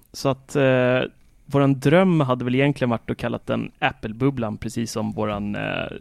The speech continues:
gigantiska Apple, eh, Facegrupp, eh,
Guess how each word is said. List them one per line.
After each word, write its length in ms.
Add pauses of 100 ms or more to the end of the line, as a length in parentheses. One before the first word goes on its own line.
(240)
gigantiska 1080 (280)
Apple, 680
eh, 60 (100)
Facegrupp, 800
eh, 240